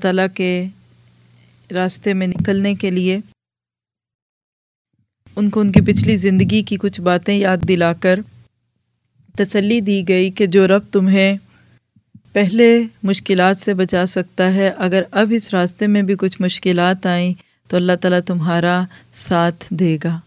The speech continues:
اور یہ جو لفظ ہے نا، وَاسْتَنَعْتُكَ لِنَفْسِي،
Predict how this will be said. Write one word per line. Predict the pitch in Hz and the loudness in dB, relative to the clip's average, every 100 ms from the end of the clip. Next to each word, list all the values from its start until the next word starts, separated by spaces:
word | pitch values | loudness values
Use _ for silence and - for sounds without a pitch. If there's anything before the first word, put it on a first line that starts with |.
| _ _ _ _ _ _ | _ _ _ _ _ _
اور | - | -2
یہ | 190 208 | 2 2
جو | 208 | 2
لفظ | 196 214 | 2 2
ہے | 226 | 2
نا، | 220 | 2
وَاسْتَنَعْتُكَ | 202 196 208 - 196 180 175 185 190 185 180 | 4 2 2 0 -2 0 0 0 0 -4 -2
لِنَفْسِي، | 175 170 165 165 160 - 165 | 0 0 0 -4 -6 -8 -8